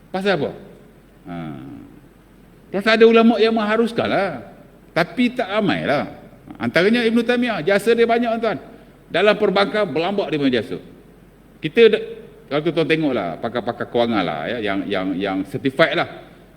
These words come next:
Ha, bila sebut pakar tu certified lah. Saya bukan pakar, ya. Saya belum certified lagi. Tapi in future lah. Ha,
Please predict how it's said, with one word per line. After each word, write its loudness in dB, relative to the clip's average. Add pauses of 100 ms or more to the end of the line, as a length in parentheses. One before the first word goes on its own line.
(340)
Ha, -10 (500)
bila -4
sebut -2
pakar -2
tu -6
certified -4
lah. -2
Saya 2
bukan -4
pakar, 0
ya. -4
Saya 2
belum 0
certified -2
lagi. -4
Tapi -4
in 2
future 0
lah. -6 (2500)
Ha, -20